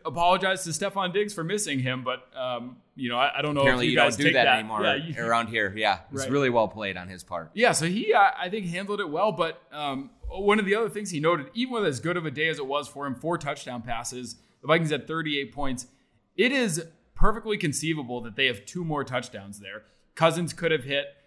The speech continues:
Speaker 1: Stefon Diggs for one
Speaker 2: Mm-hmm.
Speaker 1: more, and then Adam Thielen in the
Speaker 2: Yep.
Speaker 1: corner. A ball only, you know, I think overthrown by inches or, or maybe a foot
Speaker 2: Just
Speaker 1: at
Speaker 2: throwing a little
Speaker 1: most.
Speaker 2: too high. It took
Speaker 1: Just
Speaker 2: too
Speaker 1: a
Speaker 2: long to
Speaker 1: little
Speaker 2: get there.
Speaker 1: too much air under it.
Speaker 2: Mm-hmm.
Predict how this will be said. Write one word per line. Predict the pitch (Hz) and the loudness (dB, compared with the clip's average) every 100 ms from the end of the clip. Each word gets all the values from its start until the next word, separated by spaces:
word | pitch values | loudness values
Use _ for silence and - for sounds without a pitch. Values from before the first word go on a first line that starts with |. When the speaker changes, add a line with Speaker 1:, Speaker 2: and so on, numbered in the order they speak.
| _ | _
Speaker 1:
Stefon | - 160 139 131 | -2 0 2 4
Diggs | 208 214 | 4 2
for | 185 | -2
one | 185 180 | -2 0
Speaker 2:
Mm-hmm. | |
Speaker 1:
more, | 180 180 | 0 -2
and | 180 156 | -2 -4
then | 143 | -6
Adam | 147 165 165 | 0 0 0
Thielen | 131 180 175 | -4 -2 0
in | 160 | 0
the | 135 | -4
Speaker 2:
Yep. | |
Speaker 1:
corner. | - 165 147 | -4 -2 -2
A | 151 | -2
ball | - 262 220 | 0 2 2
only, | 208 214 208 208 190 175 - | -2 -4 -2 -2 -2 -6 -12
you | - 160 | -10 -4
know, | |
I | 147 139 | -2 -2
think | 165 151 | -2 -2
overthrown | 147 143 - 147 143 127 | -2 -4 -10 -8 -6 -4
by | 131 131 127 120 - _ | 0 0 0 -4 -12 _
inches | 185 165 156 156 127 | -8 -6 -4 -6 -4
or, | 131 | -6
or | 127 | -6
maybe | 131 147 147 131 | -4 -2 -2 -4
a | 123 | -6
foot | - - 170 | -8 -4 0
Speaker 2:
Just | 156 | 2
Speaker 1:
at | 147 | 2
Speaker 2:
throwing | 208 | 4
a | 143 | 6
little | 143 156 | 6 4
Speaker 1:
most. | - | 4
Speaker 2:
too | 160 | 2
high. | 123 139 143 | 4 6 6
It | 113 | 2
took | - 147 | -4 -4
Speaker 1:
Just | 208 | 0
Speaker 2:
too | 131 | 4
Speaker 1:
a | |
Speaker 2:
long | 127 | 6
to | |
Speaker 1:
little | 226 226 | 6 4
Speaker 2:
get | - | 2
there. | 208 196 | 0 -4
Speaker 1:
too | 196 | -2
much | 190 180 | -2 -2
air | 185 185 185 | -2 -2 -2
under | 175 170 175 | -2 -4 -4
it. | 170 | -4
Speaker 2:
Mm-hmm. | 120 | -6